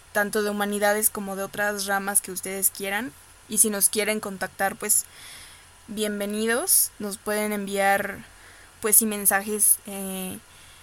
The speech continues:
a, por D Ms por Instagram. Y no se olviden de seguir también a Michelle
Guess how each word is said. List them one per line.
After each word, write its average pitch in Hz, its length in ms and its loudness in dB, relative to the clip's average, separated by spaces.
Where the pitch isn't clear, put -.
a, 196 640 2
por 208 400 4
D 233 320 2
Ms 220 220 6
por 190 540 -2
Instagram. - 540 0
Y 233 200 -2
no 240 120 0
se 226 120 4
olviden 208 520 -6
de 214 160 -2
seguir 202 300 0
también 202 440 -6
a 190 80 -4
Michelle 220 480 -2